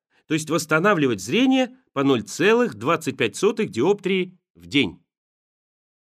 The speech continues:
У вас появились сомнения типа: "А вдруг я не успею?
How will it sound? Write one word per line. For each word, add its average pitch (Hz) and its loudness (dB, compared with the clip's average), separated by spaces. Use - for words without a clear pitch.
У 101 -8
вас 156 -2
появились 147 0
сомнения 127 2
типа: 190 -2
"А 131 -4
вдруг 156 -2
я 160 0
не 151 2
успею? 135 -2